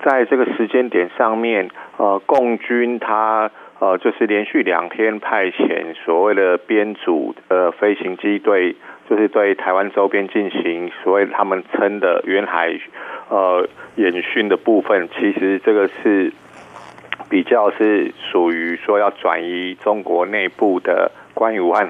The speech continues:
肺炎的，呃，焦点。毕竟，呃，从我们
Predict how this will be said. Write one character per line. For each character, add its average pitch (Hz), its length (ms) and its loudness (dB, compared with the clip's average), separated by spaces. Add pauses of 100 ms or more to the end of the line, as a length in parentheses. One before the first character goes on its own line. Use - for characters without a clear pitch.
肺 95 220 0
炎 82 260 -4
的， 82 300 0 (320)
呃， 85 240 0
焦 101 220 2
点。 80 260 -2 (520)
毕 123 160 2
竟， 104 320 0 (300)
呃， 98 200 0
从 104 220 0
我 110 80 4
们 92 320 -2